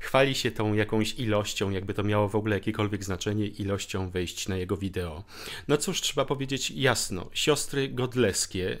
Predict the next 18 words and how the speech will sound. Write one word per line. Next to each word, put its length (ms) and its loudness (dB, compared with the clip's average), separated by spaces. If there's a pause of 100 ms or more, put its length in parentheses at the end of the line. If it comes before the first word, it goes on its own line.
mają 420 0
o 60 -2
wiele 240 2
więcej 380 0
wejść. 460 -6 (460)
A 400 4
ja 120 6
bym 180 4
go 100 2
nazwał 320 0
w 60 -8
tym 120 -2
momencie 340 -2
taką 260 -2
godlewską 640 2
polskiej 480 -2
ento-, 380 -2
ezoteryki. 680 0